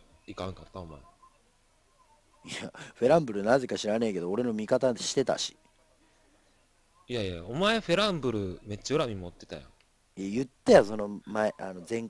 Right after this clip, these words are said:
Speaker 2: あの、その前回ぐらいにランブルに会った時。「いや、一時間ぐらいまではお前の、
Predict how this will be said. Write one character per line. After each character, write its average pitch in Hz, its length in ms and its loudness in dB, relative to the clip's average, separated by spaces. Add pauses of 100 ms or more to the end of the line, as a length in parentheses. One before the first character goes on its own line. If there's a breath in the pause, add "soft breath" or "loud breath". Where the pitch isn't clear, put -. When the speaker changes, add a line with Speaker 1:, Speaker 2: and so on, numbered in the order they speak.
(140)
Speaker 2:
あ 92 160 -8
の、 92 80 -12
そ - 160 -14
の 110 160 -10
前 117 180 -4
回 123 140 0
ぐ 120 80 0
ら 117 60 2
い 104 40 0
に 95 60 -2
ラ 98 80 0
ン 104 60 -4
ブ 95 80 -10
ル 85 80 -12
に 82 80 -10
会 90 80 -6
っ - 120 -6
た - 80 -10
時。 - 280 -14 (580 loud breath)
「い 101 80 -6
や、 117 60 4
一 113 220 -2
時 160 60 -6
間 170 160 0
ぐ 165 60 0
ら 165 80 6
い 143 60 4
ま 120 80 0
で 110 80 2
は 101 60 2
お 101 60 -2
前 110 200 -2
の、 117 120 -4